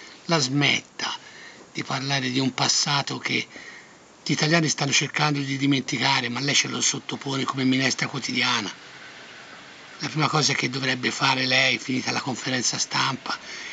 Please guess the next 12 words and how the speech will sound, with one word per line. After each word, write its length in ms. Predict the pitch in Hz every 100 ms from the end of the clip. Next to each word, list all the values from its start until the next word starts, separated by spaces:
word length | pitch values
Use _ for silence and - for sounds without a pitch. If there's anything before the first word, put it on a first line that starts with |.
| -
e 80 | 143
avendo 320 | 131 143 135
fatto 440 | 151 143 - 135 - - - - -
un, 640 | 156 151 156 147 143 131 123 - - - -
un'autocritica, 1600 | 160 160 190 185 - 151 - 165 196 127 - - - - - - -
non 140 | - 262
importa 500 | 262 - 123 - 143
che 140 | -
la 140 | 139 135
esterni, 840 | 127 - - 117 107 95 - - 98
la 120 | 160
faccia 640 | - - - - - -